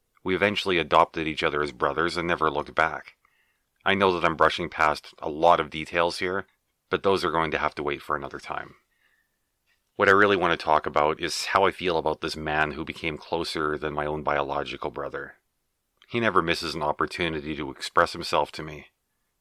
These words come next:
Sometimes I feel like my awkwardness prevents me from returning that favor.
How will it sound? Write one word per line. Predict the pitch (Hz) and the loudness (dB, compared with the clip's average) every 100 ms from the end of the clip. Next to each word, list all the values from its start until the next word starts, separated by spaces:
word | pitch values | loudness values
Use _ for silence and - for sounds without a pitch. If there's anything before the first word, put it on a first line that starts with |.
| _ _ | _ _
Sometimes | - 101 87 87 82 | -2 -2 2 0 0
I | 80 | -2
feel | - 85 | -2 -2
like | 76 73 | 0 -2
my | 78 | -2
awkwardness | 78 87 - 80 69 73 | 4 4 4 -2 -2 -10
prevents | - 85 80 78 - | -4 -2 -2 -4 -6
me | 78 | -8
from | 76 | -4
returning | 76 - 85 80 78 | -6 -2 -2 -2 -2
that | 73 - | -4 -4
favor. | 82 85 65 65 | -6 -6 -8 -16